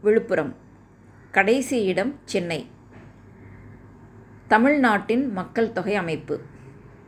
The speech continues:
இரண்டாயிரத்தி பதினோராம் ஆண்டில் எடுக்கப்பட்ட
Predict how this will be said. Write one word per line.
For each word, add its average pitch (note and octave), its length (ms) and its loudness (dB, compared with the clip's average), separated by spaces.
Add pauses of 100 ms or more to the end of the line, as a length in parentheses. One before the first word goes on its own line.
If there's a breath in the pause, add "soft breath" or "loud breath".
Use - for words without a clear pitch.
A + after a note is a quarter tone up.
(1040 loud breath)
இரண்டாயிரத்தி C#4 720 2
பதினோராம் A3 580 0
ஆண்டில் G3+ 340 -2
எடுக்கப்பட்ட F3+ 800 -4